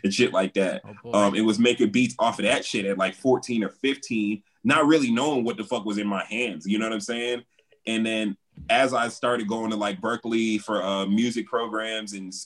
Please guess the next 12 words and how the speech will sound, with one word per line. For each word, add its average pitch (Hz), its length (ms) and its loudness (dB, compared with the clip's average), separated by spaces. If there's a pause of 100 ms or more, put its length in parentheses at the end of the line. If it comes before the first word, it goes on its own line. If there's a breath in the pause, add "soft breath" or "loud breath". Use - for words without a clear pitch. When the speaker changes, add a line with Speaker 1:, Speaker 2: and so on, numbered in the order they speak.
Speaker 1:
and 110 140 0
city 117 280 0
music 113 360 0
and 98 100 -6
shit, 95 280 -4 (420 soft breath)
um, 95 420 2 (500)
I - 60 2
started 135 280 4
realizing, 127 400 2
I 117 80 0
was 120 100 2
like, 113 100 -4